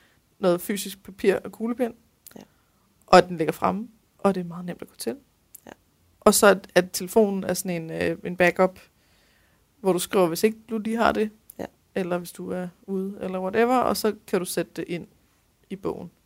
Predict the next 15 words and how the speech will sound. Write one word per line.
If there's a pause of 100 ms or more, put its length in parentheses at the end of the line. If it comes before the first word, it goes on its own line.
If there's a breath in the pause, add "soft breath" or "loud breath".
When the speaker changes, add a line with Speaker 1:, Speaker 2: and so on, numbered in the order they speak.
(140)
Speaker 2:
Ja. (140)
Speaker 1:
Og
det
kan
måske
også
hjælpe
til,
at, (800)
du
ved,
det
er
meget
konkret.